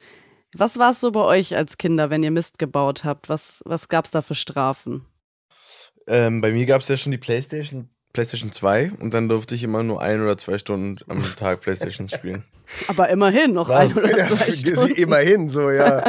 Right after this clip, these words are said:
Speaker 2: Ja.
Speaker 3: Heute anstatt sechs Stunden nur zwei Stunden. Oh.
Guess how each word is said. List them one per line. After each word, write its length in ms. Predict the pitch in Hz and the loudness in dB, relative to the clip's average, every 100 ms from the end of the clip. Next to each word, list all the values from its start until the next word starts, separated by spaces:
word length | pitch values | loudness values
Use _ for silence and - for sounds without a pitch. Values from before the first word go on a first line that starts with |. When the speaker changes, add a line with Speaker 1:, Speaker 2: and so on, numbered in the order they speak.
| - | 0
Speaker 2:
Ja. 240 | 110 104 - - 285 339 123 | 0 0 -2 -8 -8 -2 2
Speaker 3:
Heute 260 | 143 151 | 4 4
anstatt 380 | 139 131 143 120 | 2 2 2 2
sechs 200 | 127 131 | 0 -2
Stunden 220 | - 139 | 0 2
nur 100 | 135 | 0
zwei 280 | 120 131 131 | 0 2 2
Stunden. 340 | - 113 113 - | 0 -4 -4 -4
Oh. 240 | 226 151 | -4 -4